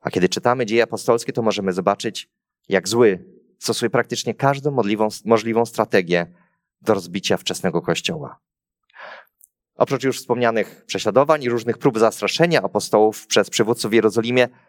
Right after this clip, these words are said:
możemy też czytać o wewnętrznych problema-, problemach i pokusach. Ananiasz i Safira ulegli nie tylko miłości do pieniędzy, ale też pokusie porównywania się do innych.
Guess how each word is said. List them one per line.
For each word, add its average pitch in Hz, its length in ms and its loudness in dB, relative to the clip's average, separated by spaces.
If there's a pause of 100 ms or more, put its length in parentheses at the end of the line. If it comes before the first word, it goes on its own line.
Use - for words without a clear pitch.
(320)
możemy 131 240 2
też - 320 0 (580)
czytać 147 340 2
o 117 40 -4
wewnętrznych 123 580 0
problema-, 104 560 0
problemach 92 520 0
i - 40 -20
pokusach. - 600 -6 (1120)
Ananiasz 110 580 -2
i 107 60 -8
Safira 120 500 0 (920)
ulegli 120 400 2
nie 123 120 2
tylko 139 200 0
miłości 120 340 0
do 110 60 4
pieniędzy, 131 560 0
ale 120 120 4
też - 240 -4 (360)
pokusie 139 380 0
porównywania 117 680 0
się 101 140 -4
do 92 100 0
innych. 82 560 -4